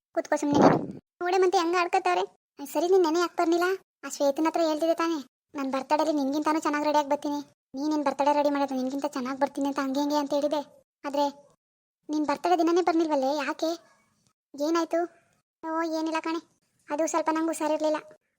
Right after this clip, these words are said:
ಅದಕ್ಕೆ ಬರ್ನೇ ಇಲ್ಲ. <laughs> ಏ ಪ್ರಿಯಾ, ಏನು ಹೇಳ್ತಿದ್ದಲ್ಲ ನಿನ್ ಫ್ರೆಂಡು? ಇನ್ನು ಯಾಕೆ ಬಂದಿಲ್ವಂತೆ?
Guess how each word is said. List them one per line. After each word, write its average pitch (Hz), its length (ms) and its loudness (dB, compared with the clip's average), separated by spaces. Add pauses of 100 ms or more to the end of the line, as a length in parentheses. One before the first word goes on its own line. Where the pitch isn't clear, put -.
ಅದಕ್ಕೆ 311 300 -6
ಬರ್ನೇ 302 320 -2
ಇಲ್ಲ. 311 140 -2 (400)
<laughs> 508 840 -8
ಏ 311 100 2
ಪ್ರಿಯಾ, 330 400 0 (220)
ಏನು 277 220 -2
ಹೇಳ್ತಿದ್ದಲ್ಲ 320 340 0
ನಿನ್ 320 120 0
ಫ್ರೆಂಡು? 302 440 0 (320)
ಇನ್ನು 392 120 2
ಯಾಕೆ 381 220 4
ಬಂದಿಲ್ವಂತೆ? 427 520 2